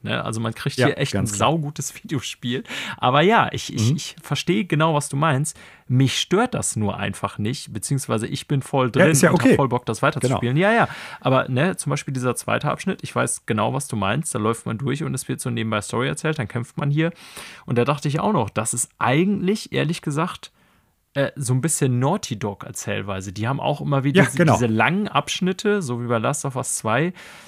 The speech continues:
Speaker 1: wo ultra viel Arbeit, bin ich hundert Prozent sicher, in die Umgebung gesteckt wird und wie das alles aussieht. Aber im Grunde läuft man da einmal durch und es wird nebenbei eine Geschichte erzählt durch Konversationen mit Charakteren. Ähm,
Speaker 2: Das ist ein Walking Simulator
Speaker 1: genau,
Speaker 2: dann.
Speaker 1: so. Und wo ich
Speaker 2: Mhm.
Speaker 1: dann dachte, okay,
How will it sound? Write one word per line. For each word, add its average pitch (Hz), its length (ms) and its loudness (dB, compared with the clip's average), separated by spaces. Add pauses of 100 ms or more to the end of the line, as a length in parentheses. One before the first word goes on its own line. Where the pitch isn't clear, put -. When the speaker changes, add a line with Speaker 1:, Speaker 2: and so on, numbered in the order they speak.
(200)
Speaker 1:
wo 135 480 0 (380)
ultra 214 440 0
viel 180 300 -4
Arbeit, 139 480 0
bin 123 140 -2
ich - 160 -6
hundert 156 220 2
Prozent 139 340 -4
sicher, 117 320 -4
in 117 140 -4
die 123 120 0
Umgebung 123 540 0
gesteckt - 380 -8
wird 117 100 -4
und 120 100 -6
wie 120 60 -6
das 113 200 -4
alles 113 220 -6
aussieht. 131 440 -4 (280)
Aber 131 220 2
im 143 100 4
Grunde 190 320 4
läuft 135 380 2
man 131 160 0
da 113 60 2
einmal 127 380 0
durch 151 520 0
und 120 100 -2
es - 160 -4
wird - 140 -4
nebenbei 117 300 0
eine 110 180 -2
Geschichte - 360 -4
erzählt 110 440 -4
durch 120 180 -6
Konversationen 113 640 -2
mit 117 160 -6
Charakteren. 123 760 -2 (640)
Ähm, 117 380 2 (100)
Speaker 2:
Das - 120 -8
ist 143 100 0
ein 120 240 -2
Walking 127 320 4
Simulator 92 320 -2
Speaker 1:
genau, 160 240 4
Speaker 2:
dann. 92 100 -4
Speaker 1:
so. 104 200 0
Und 107 180 -4
wo 131 80 4
ich 110 80 2
Speaker 2:
Mhm. 117 40 -4
Speaker 1:
dann 123 120 0
dachte, 127 280 0
okay, 147 360 -2